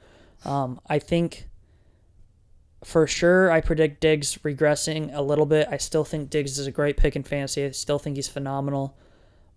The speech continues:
But I don't think Sanders is gonna prove much. I think Cole Beasley is gonna stay around the same. And this,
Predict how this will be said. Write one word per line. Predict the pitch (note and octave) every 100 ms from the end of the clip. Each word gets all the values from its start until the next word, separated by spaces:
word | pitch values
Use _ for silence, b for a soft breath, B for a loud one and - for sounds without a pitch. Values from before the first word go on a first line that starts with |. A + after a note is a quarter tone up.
| -
But | D#3 C#3+ C3+ - - _ _ _ _ _ _ _ _ _ _
I | D#3
don't | D#3 D#3
think | - D#3+
Sanders | - D#3+ D3+ C#3+
is | C#3+
gonna | C#3+ D3+
prove | D3 D#3 D3+ D3
much. | D3+ D3 -
I | D3
think | D#3 D3+
Cole | D#3
Beasley | C#3+ D3+ C#3+ D3+
is | C#3
gonna | D3
stay | C#3 D3+ D3
around | C#3+ C#3+
the | C#3
same. | - C#3+ C#3+
And | D3 D3
this, | D3+ -